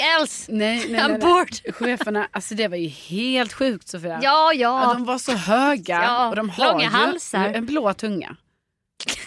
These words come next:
Speaker 2: Ja, men
Speaker 1: Ja.
Speaker 2: det är ju det de har. Det är
Speaker 1: Ja.
Speaker 2: inte bara så här, åh, vi, vi ritar en giraff med blå tunga. Det är en blå tunga.
Speaker 1: Och såna här horn med bollar
Speaker 2: Ja.
Speaker 1: har de.
Speaker 2: Mm.
Speaker 1: Ja, men vad he-,
Speaker 2: Ja.
Speaker 1: då skulle du ändå hålla med listan om att det är en bucket list.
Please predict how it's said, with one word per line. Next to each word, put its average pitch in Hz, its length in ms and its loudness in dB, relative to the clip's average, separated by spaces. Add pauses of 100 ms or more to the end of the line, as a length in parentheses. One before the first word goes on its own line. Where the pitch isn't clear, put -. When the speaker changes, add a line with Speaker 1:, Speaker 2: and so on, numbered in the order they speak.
(300)
Speaker 2:
Ja, 320 40 2
men 330 40 6
Speaker 1:
Ja. 277 260 6
Speaker 2:
det 214 140 2
är 254 140 4
ju 185 120 6
det 285 80 6
de 262 140 6
har. 208 80 2
Det 180 160 -2
är 247 60 2
Speaker 1:
Ja. 269 80 6
Speaker 2:
inte 320 120 2
bara 180 180 2
så - 140 -4
här, 156 120 -2
åh, 247 220 2
vi, 190 380 -2
vi 185 240 -4
ritar 196 240 -6
en 165 120 -2
giraff 175 300 -4
med 175 100 -2
blå 160 160 0
tunga. 160 220 -2
Det 160 260 -6
är 220 80 -2
en 370 120 0
blå 233 120 -2
tunga. 156 320 -8 (160)
Speaker 1:
Och 285 140 -4
såna 302 160 -2
här 254 60 2
horn 247 220 -2
med 220 160 -2
bollar 202 540 -2
Speaker 2:
Ja. 185 240 -4 (160)
Speaker 1:
har 233 200 0
de. 202 180 -6 (240)
Speaker 2:
Mm. 233 280 -6
Speaker 1:
Ja, 277 80 -2
men 392 200 -2
vad 320 100 2
he-, 254 100 -6 (100)
Speaker 2:
Ja. - 240 -2
Speaker 1:
då 294 220 -6
skulle 330 240 -2
du 330 80 4
ändå 294 140 2
hålla 277 160 2
med 277 220 0
listan 269 240 -4
om 233 120 0
att 214 100 -2
det - 100 -4
är 285 160 2
en 277 100 2
bucket 220 280 -10
list. - 280 -12